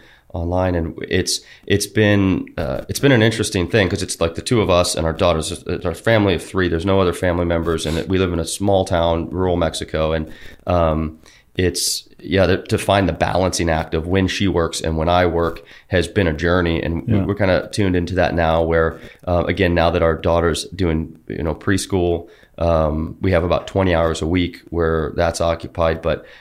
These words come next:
Speaker 1: we cut, we, we shift back and forth where there's certain days of the week where she has all of her clients,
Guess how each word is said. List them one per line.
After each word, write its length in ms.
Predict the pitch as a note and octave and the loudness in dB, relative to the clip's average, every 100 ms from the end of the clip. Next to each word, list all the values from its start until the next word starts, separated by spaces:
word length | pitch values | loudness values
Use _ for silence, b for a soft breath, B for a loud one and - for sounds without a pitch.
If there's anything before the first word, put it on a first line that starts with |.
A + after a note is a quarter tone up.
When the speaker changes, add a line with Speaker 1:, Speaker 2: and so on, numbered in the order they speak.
| B | B
Speaker 1:
we 100 | F#2+ | -4
cut, 240 | F2+ B2 | 0 0
we, 220 | A2+ G#2 - | 2 0 0
we 80 | G#2 | -2
shift 300 | - F#2 - | -2 -2 0
back 220 | E2+ E2 | 0 -2
and 100 | D#2+ | -2
forth 240 | E2 E2 | -2 -2
where 60 | E2+ | -2
there's 220 | E2 - | -2 -2
certain 260 | G#2 - E2+ | -2 0 0
days 480 | E2+ F2 F2 E2 - | 2 2 2 -2 -4
of 160 | D#2 | -4
the 80 | D#2+ | -2
week 260 | E2+ D#2+ - | -2 -2 -2
where 380 | E2+ D#2+ D#2+ B B - | 0 2 0 B B -8
she 240 | - F#2+ | -2 2
has 240 | E2+ E2 | 2 2
all 180 | - E2+ | 2 0
of 80 | E2 | 0
her 120 | E2 | -2
clients, 460 | D2 E2 E2 D#2+ | -2 0 0 0